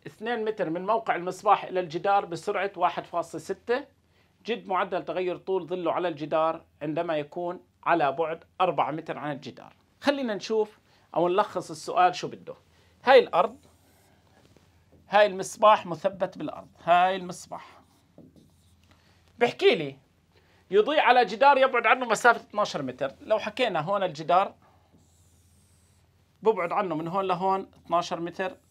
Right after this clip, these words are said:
طبعا هذا المصباح مثبت والجدار مثبت أكيد ما بتغير، يعني المسافة هاي اثناشر متر ثابتة. إذا سار رجل طوله مترين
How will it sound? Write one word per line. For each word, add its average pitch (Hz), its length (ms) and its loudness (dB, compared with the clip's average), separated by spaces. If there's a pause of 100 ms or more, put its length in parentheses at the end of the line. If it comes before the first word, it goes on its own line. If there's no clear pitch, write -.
طبعا 143 380 4
هذا 165 300 6
المصباح 151 540 2
مثبت 202 560 2 (760)
والجدار 165 640 2
مثبت 139 460 -10
أكيد 120 360 -14
ما 185 120 2
بتغير، 117 420 -6
يعني 170 140 -2
المسافة 214 460 4
هاي 233 260 6
اثناشر 208 400 -2
متر 254 280 2
ثابتة. - 460 -8 (1500)
إذا 311 240 10
سار 226 380 8
رجل 214 280 2
طوله 254 360 -2
مترين 254 560 0